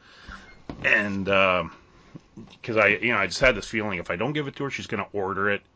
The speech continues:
and then it, you know, it's gonna be ruined. Um, so I g-, I gave it to her early. But, uh,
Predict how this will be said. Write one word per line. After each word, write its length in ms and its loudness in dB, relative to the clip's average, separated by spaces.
and 180 -4
then 280 -10
it, 120 -10
you 140 4
know, 200 -2
it's 80 -10
gonna 200 4
be 100 0
ruined. 520 0
Um, 600 6
so 140 -4
I 60 2
g-, 220 -4
I 60 4
gave 240 -2
it 100 -12
to 120 -8
her 240 -6
early. 320 -8
But, 300 0
uh, 480 6